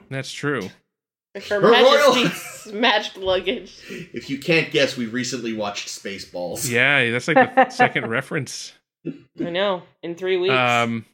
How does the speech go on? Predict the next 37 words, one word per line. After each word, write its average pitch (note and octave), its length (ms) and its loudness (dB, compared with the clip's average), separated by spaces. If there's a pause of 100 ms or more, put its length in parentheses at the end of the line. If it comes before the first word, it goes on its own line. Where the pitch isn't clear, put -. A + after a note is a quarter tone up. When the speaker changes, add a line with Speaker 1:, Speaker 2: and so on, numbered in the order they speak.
(140)
Speaker 2:
Hopefully A3+ 280 6
we G#3+ 100 6
don't G3+ 200 4
make F#3+ 240 2
any F#3 220 4
during F#3 380 0
the D#3+ 60 -6
fanfic F#3+ 540 0
episode, D#3+ 540 -2
or D#3+ 120 0
else E3 120 2
Speaker 1:
that, C#3 100 2
Speaker 2:
our D3+ 80 2
Speaker 1:
that - 60 -6
Speaker 2:
count F#3+ 240 2
will G#3+ 80 0
Speaker 1:
movie, C#3+ 140 2
Speaker 2:
be C#3+ 40 0
Speaker 1:
that, C#3 120 2
Speaker 2:
off. D3+ 100 -2
Speaker 1:
we F3+ 80 2
could, D#3 260 -2
we D#3+ 140 2
could E3+ 140 0
do C#3+ 100 2
that D3+ 200 2
as D3 140 -4
a, A#2 180 4
uh, A2 180 2
as A#2 180 -6
a G#2+ 40 -6
ten A2 240 -8
four, A2+ 300 -6
'cause A2 140 -12
that's C3 260 -4
got, B2 220 -2
um, A#2 420 -2